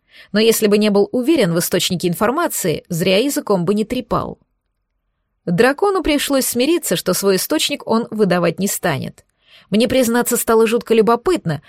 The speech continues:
причем даже больше не про события тысячелетней давности, а сколько Киру лет, но не сейчас же спрашивать.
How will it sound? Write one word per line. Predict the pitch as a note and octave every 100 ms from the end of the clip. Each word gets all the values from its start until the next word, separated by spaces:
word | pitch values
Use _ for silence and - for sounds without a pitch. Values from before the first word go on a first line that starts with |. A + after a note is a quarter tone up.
| - -
причем | A3 G3+ B3 A3
даже | G#3 G#3+
больше | F#3 D4 D#4 - F#3+ E3 - - -
не | G3 G#3 A3
про | F3+ A3
события | G#3+ C4 F#4+ F4 A#3+
тысячелетней | G3 G3+ - G#3 G3 G3
давности, | G#3 F#3+ D3 D3+ - C#3+ D3 _
а | - G3+
сколько | - F4 E4
Киру | - D4+ D4+
лет, | C#4 F3+ - - _ _ -
но | F#3+
не | F#3
сейчас | E3+ F3+ - E4
же | B3+
спрашивать. | - - F#3 F3+ E3+ D3 - -